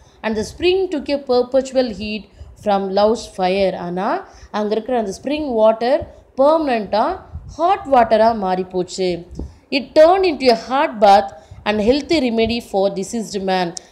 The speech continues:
So, diseased men யாரா இருந்தாலும் அந்த இடத்துக்கிட்ட போயிட்டு குளிக்கும் பொழுது அவங்களுடைய health condition வந்து நார்மலா மாறிடும்,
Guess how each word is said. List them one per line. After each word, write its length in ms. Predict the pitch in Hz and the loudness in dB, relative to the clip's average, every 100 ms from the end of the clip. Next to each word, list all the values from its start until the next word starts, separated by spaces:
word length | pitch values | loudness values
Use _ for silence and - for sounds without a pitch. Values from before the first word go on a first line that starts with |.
| - | -20
So, 420 | - 190 214 302 - - - | -4 0 0 -2 -16 -20 -10
diseased 460 | 196 220 311 302 254 269 | -8 -4 -4 -4 -6 0
men 200 | 254 226 | 0 2
யாரா 520 | 196 190 196 262 302 | 0 -2 0 0 2
இருந்தாலும் 380 | 285 262 233 254 | 2 2 2 2
அந்த 240 | 262 202 202 | 0 0 -2
இடத்துக்கிட்ட 260 | 254 240 | -2 -4
போயிட்டு 640 | - 208 190 190 240 392 - - _ _ _ - | -2 -2 -2 0 0 0 -6 -18 _ _ _ -16
குளிக்கும் 400 | - 302 381 381 | -2 0 2 0
பொழுது 500 | 285 226 196 240 359 | 2 2 4 0 0
அவங்களுடைய 440 | 214 214 233 220 214 | -2 0 0 2 2
health 320 | 202 240 - | 2 -2 -2
condition 380 | 254 240 233 208 | -6 -6 -6 -6
வந்து 200 | 202 247 | -4 -4
நார்மலா 580 | 196 175 208 214 208 202 | -4 -4 -4 -2 -4 -4
மாறிடும், 600 | 190 190 196 202 190 | -6 -6 -4 -2 -4